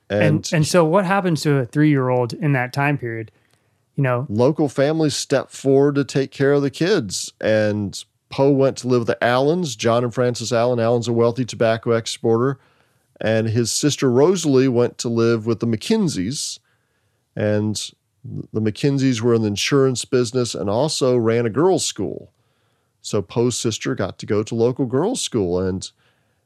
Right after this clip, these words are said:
Speaker 2: Edgar thought he'd hit the jackpot because he went to a boys' school and he could use his sister to meet girls in her school.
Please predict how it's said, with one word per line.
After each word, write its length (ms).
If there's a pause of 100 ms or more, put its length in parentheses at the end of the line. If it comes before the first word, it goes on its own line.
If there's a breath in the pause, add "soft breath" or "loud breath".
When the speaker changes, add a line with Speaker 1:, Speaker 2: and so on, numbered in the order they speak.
Speaker 2:
Edgar 280
thought 200
he'd 140
hit 120
the 80
jackpot 800
because 600
he 200
went 260
to 120
a 120
boys' 320
school 380
and 160
he 80
could 120
use 260
his 140
sister 420
to 60
meet 220
girls 340
in 80
her 120
school. 480